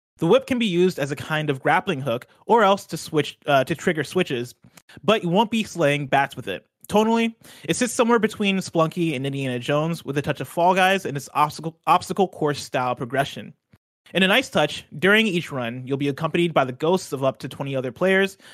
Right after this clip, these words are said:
who you can either ignore or follow. Doing the latter, uh, doing the latter might help you avoid a hidden trap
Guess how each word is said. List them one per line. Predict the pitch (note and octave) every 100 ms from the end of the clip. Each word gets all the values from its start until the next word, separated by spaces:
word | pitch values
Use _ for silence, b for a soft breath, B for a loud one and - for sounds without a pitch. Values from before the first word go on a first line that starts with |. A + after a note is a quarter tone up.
| _
who | - C#4 C4+
you | G#3
can | G#3 G3
either | E3+ F3+ F3
ignore | D#3 C#3+ F3+ G#3
or | - D#3
follow. | - F3 F#3 D#3+
Doing | D#3 C#3 F#3 G3+ F#3
the |
latter, | D3 C3+ C3+ -
uh, | D3+ C3+ B2+
doing | C3 A3+ G3
the |
latter | E3 G#3 G3 F#3+ -
might | E3 F3+
help | D3 E3
you | E3
avoid | D#3 C3 C3 C3
a | A#2+
hidden | C3 B2
trap | - E3 -